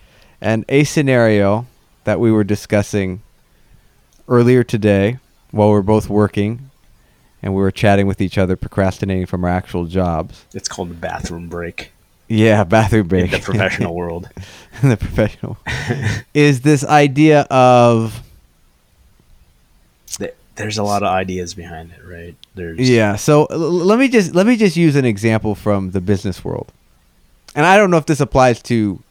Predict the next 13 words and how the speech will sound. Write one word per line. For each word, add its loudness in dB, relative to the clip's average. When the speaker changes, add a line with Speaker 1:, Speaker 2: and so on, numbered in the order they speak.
Speaker 1:
your 0
sector, -6
but -4
as 2
a 2
software 2
engineer, 0
I 4
was 2
definitely, -2
it -12
definitely 0
was 0